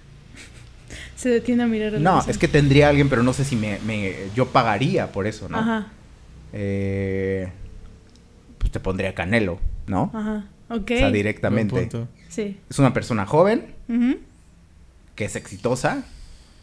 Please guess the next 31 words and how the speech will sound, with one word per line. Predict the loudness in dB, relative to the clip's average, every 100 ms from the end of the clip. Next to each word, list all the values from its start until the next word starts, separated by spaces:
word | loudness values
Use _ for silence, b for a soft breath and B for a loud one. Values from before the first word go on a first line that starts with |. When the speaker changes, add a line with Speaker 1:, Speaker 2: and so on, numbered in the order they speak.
| -6
Speaker 2:
le | -4
pegaría | 2 2 4 4 2
el | 2
tema | 0 0
del, | -2 -4 -6
del, | -6 -6 -6 -8 -6
del | -4
boxeo, | -4 -6 -2 0 0 -4 -12
literal, | -6 -4 -2 -2 -2
porque, | -4 -12
pues, | -8 -6
es | -6 -8
el | -8 -8 -6 -2
Speaker 1:
<laughs> | 0
Literalmente | 0 0 0 0
te | 0 0
Speaker 2:
es |
la | 2
Speaker 1:
pegaría. | 4 4
Speaker 2:
audiencia. | 4 4 2
Speaker 1:
Ajá. | 0 -4 B B B B B -14 -2
Speaker 2:
Y, | 0 2 0 -2 -2 -6
y, | -8 -8
pues, | -6 -8 -2
justo, | -2 0 -4 -4 -8
o |
sea, | -8
yo | -6 -6
creo | -4
que, | -2 -2 -2 -4 -8
que | -16